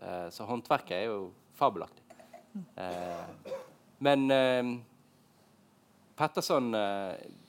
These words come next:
Petterson har kanskje alvoret, synes jeg, jo mye tydeligere. Begge er morsomme og, og er liksom, de er veldig ele-,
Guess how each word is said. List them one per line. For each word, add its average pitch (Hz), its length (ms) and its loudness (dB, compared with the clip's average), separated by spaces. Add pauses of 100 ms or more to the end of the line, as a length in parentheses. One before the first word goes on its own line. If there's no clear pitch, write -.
(220)
Petterson 143 600 0
har 123 260 4
kanskje 135 400 -2 (240)
alvoret, 131 580 2
synes 123 220 -6
jeg, 104 120 -2
jo 107 300 -2 (380)
mye 135 200 0
tydeligere. 123 640 0 (400)
Begge 208 240 4
er 180 80 -2
morsomme 165 800 0
og, 120 140 -2 (1200)
og 139 140 6
er 151 100 6
liksom, 143 240 -4
de 139 540 -12
er 139 40 -4
veldig 196 220 6
ele-, - 220 -2